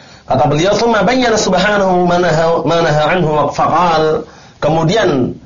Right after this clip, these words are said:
nah, barakallahu fikum, Allah Subhanahu wa taala menjelaskan perkara yang Allah Taala larang darinya, faqal. Seraya Allah Taala berkata atau berfirman, "Qul innama harrama rabbiyal fawahisha ma dhahara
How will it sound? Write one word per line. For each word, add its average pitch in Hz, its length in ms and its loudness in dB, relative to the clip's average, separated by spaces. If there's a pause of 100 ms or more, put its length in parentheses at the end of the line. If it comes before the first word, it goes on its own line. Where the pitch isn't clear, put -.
(440)
nah, 151 160 0
barakallahu 160 480 2
fikum, 175 320 0
Allah 160 160 2
Subhanahu 156 240 0
wa - 80 2
taala 165 80 0
menjelaskan 202 500 0 (140)
perkara 160 320 0
yang 170 160 0
Allah 160 400 0
Taala 165 160 2
larang 190 240 0
darinya, 214 400 0
faqal. 185 560 0 (160)
Seraya 147 560 0
Allah 143 160 2
Taala 139 160 2
berkata 139 300 0 (100)
atau 135 80 0
berfirman, 185 640 0 (240)
"Qul 190 320 0
innama 170 400 0
harrama 156 480 0
rabbiyal 147 560 0
fawahisha 147 720 0
ma 151 160 0
dhahara 143 340 2